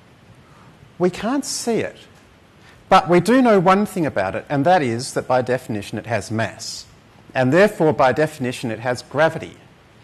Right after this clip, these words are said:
And we know that gravity bends light. So here's what happens. So light comes from this very distant galaxy, hits the dark matter, and is bent.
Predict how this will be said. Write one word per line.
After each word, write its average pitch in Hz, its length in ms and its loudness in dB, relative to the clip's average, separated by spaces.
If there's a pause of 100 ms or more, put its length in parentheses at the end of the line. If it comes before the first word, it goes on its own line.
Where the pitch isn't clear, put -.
(180)
And 127 160 0
we 135 80 2
know 190 240 4
that - 160 -2
gravity 131 580 0 (300)
bends 98 360 -10 (140)
light. - 400 -6 (720)
So 214 180 4
here's 269 280 4
what 214 100 4
happens. 160 600 -2 (680)
So 196 420 2
light 247 380 0
comes 220 400 0
from 170 220 0
this 151 220 0
very 151 280 0
distant 143 360 -6
galaxy, 98 500 -6 (1400)
hits 226 240 -4
the 233 140 -4
dark 175 340 4
matter, 110 400 -2 (380)
and 151 160 2
is 151 100 -2
bent. - 520 -2